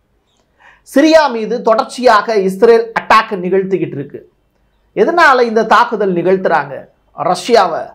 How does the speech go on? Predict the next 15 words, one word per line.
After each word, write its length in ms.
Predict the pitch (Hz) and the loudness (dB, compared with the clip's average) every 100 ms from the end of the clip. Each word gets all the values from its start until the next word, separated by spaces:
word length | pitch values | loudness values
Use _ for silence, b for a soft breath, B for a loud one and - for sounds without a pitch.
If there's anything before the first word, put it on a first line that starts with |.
| _ 131 160 | _ 0 2
வம்புக்கு 320 | 180 190 190 | 2 0 0
இழுக்கிறாங்களா? 520 | - 156 135 127 101 - _ _ _ _ - 160 | 0 -2 -2 -6 -14 -16 _ _ _ _ 0 0
அடுத்து 260 | 220 214 170 | 0 0 0
என்ன 100 | 190 170 | 0 -2
நடக்க 200 | 160 175 143 | -4 -6 -10
போகுது? 280 | 139 127 117 110 _ _ _ _ - | -10 -10 -14 -20 _ _ _ _ -6
இது 120 | 170 202 | 0 4
எல்லாத்தையும் 460 | 247 277 254 240 214 | 2 0 -6 -2 -2
தாண்டி 260 | 165 123 110 _ _ _ 180 | -2 -10 -20 _ _ _ 0
பாகிஸ்தானும் 760 | 220 240 233 - 190 170 165 175 _ _ _ 202 | 0 0 -8 -2 -2 0 -6 -12 _ _ _ -6
ஆப்கானிஸ்தானும் 880 | 196 - 233 226 202 196 170 156 165 - _ _ _ _ _ _ - 160 | -4 -2 -2 0 -2 0 0 -2 -12 -20 _ _ _ _ _ _ -4 2
லெபனானுக்கு 580 | 202 262 262 247 226 202 | 2 4 2 0 -4 -2
உதவுறதுக்காக 840 | 185 220 202 190 185 185 180 190 147 - - - _ _ 151 | 0 2 0 0 0 0 0 0 -2 -4 -12 -20 _ _ 0
உதவிக்கரங்களை 720 | 202 226 190 196 170 156 160 160 | 2 2 -2 0 0 0 0 -2
நீட்டுறாங்க. 460 | 156 143 135 117 | -8 -6 -6 -6